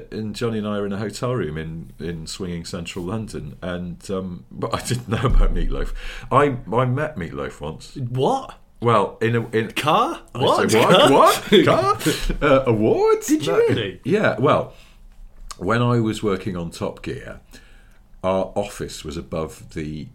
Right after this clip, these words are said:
Speaker 1: One Show office that was also their studio. And sometimes, if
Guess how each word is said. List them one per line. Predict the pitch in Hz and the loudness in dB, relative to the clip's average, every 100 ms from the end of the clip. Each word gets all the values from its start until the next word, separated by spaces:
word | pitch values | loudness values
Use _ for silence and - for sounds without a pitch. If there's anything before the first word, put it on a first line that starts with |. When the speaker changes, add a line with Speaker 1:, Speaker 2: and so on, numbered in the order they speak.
| - | -12
Speaker 1:
One | 80 98 95 | -4 -4 -4
Show | - 82 73 - | -6 -8 -8 -8
office | 80 - 78 73 - - | -8 -8 -10 -10 -12 -14
that | 80 80 | -12 -8
was | 80 | -6
also | 82 78 - | -6 -6 -8
their | 73 78 | -8 -10
studio. | 76 - - 104 - - - - - - - - - | -10 -12 -6 -6 -6 -10 -16 -20 -20 -20 -20 -20 -16
And | 85 85 | -14 -10
sometimes, | - 135 127 120 - 69 57 - 143 - - _ _ _ _ - - | -6 -2 -2 -4 -8 -8 -10 -14 -16 -16 -18 _ _ _ _ -20 -8
if | 101 107 - - - | -6 -6 -10 -20 -20